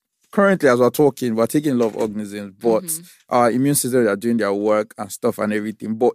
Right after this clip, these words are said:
Speaker 1: if you're not going to keep yourself dirty,
Speaker 2: Mm-hmm.
Speaker 1: it will be hard for the body to want to fight
Speaker 2: Yeah.
Speaker 1: infections coming in. And talking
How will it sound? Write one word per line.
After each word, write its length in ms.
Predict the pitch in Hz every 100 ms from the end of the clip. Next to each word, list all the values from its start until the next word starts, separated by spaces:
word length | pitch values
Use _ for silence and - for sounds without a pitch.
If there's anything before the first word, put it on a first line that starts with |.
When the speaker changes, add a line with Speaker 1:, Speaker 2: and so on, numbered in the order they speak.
| -
Speaker 1:
if 200 | 233 226
you're 100 | 139
not 140 | 143
going 160 | 143 131
to 120 | - _ - -
keep 240 | 147 120
yourself 400 | 127 113 135 123 104 -
dirty, 480 | 120 117 - - - -
Speaker 2:
Mm-hmm. 260 | 175 175 175 160 -
Speaker 1:
it 120 | 131
will 60 | 143
be 100 | 139
hard 340 | 131 165 170 -
for 120 | 113
the 100 | 104
body 300 | 98 117 120
to 120 | -
want 220 | 104 110
to 100 | -
fight 420 | 113 - 107 101 - - -
Speaker 2:
Yeah. 260 | 185 165
Speaker 1:
infections 520 | 156 160 104 - 107 -
coming 280 | 107 104
in. 80 | 101
And 120 | 104
talking 260 | - 143